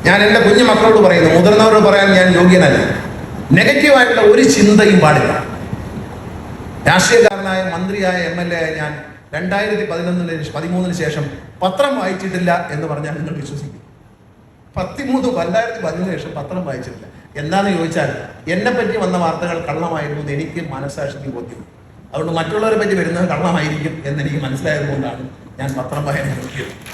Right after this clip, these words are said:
ഈ പത്രം വായന നിർത്തിക്കൊണ്ട് ഞാൻ വിവരക്കെട്ടവനൊന്നും ആയില്ല. ഞാൻ ആ സമയം കൊണ്ട് ഒരുപാട് മറ്റു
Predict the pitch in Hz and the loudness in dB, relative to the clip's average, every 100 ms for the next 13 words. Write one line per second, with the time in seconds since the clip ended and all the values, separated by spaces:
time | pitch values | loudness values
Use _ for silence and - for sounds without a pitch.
0 | - - 165 - 151 - 226 220 233 220 | -18 -8 -6 -2 -2 -2 -2 -2 -2 -4
1 | 202 196 208 208 208 185 180 190 190 202 | -4 -4 -4 -4 -4 -6 -6 -6 -6 -6
2 | 202 190 185 180 151 143 - - - - | -6 -6 -6 -6 -6 -10 -12 -18 -20 -20
3 | - - 151 185 190 190 190 208 208 190 | -20 -10 -4 -2 -2 -2 -2 -2 -2 -2
4 | 175 175 - - 151 175 185 180 160 - | -4 -6 -14 -12 -6 0 0 0 -8 -8